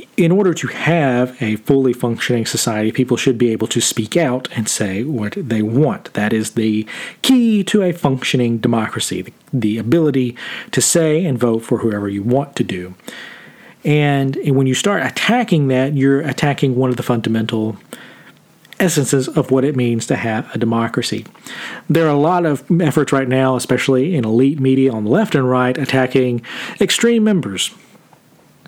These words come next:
So on the right, on the, on, in, in elite right-wing circles, you have people attacking one of the new congresswomen from Georgia, um, Taylor Greene, I believe is her last name.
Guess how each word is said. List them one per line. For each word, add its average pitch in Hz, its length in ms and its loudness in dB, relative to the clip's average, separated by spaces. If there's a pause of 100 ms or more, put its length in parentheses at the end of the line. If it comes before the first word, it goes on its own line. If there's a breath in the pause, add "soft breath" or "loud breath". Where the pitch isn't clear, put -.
(200)
So 147 220 2
on 139 100 2
the 127 80 0
right, 127 420 0
on 131 120 2
the, 127 60 2
on, 131 640 0
in, 123 200 0
in 143 120 2
elite 156 280 4 (440)
right-wing 151 400 2
circles, 127 460 2
you 131 140 2
have 127 320 0
people 127 340 2
attacking 123 560 0 (480 loud breath)
one 165 160 4
of 165 60 4
the 147 40 2
new 139 460 2
congresswomen 127 720 0
from 117 400 0
Georgia, 120 600 2 (600 loud breath)
um, 113 420 -2 (160)
Taylor 165 320 2
Greene, 131 340 2
I 131 60 0
believe 123 220 4
is 127 80 0
her 131 120 2
last 127 360 0
name. 131 400 0